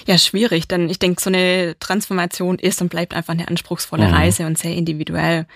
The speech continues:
Speaker 1: Womit wir bislang echt gut gefahren sind, ist, ein klares Ziel zu haben,
Speaker 2: Mhm.
Speaker 1: einen klaren Rahmen, klare Spielregeln und gleichzeitig aber auch den Raum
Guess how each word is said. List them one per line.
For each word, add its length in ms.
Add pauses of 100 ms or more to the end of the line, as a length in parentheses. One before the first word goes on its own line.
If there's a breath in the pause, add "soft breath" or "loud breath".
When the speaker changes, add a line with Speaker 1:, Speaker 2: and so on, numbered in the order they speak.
(500 loud breath)
Speaker 1:
Womit 360
wir 140
bislang 540
echt 220
gut 160
gefahren 420
sind, 240
ist, 340 (120)
ein 80
klares 440
Ziel 220
zu 180
haben, 380
Speaker 2:
Mhm. 60
Speaker 1:
einen 160
klaren 300
Rahmen, 380
klare 300
Spielregeln 800 (520 loud breath)
und 120
gleichzeitig 560
aber 200
auch 120
den 220
Raum 580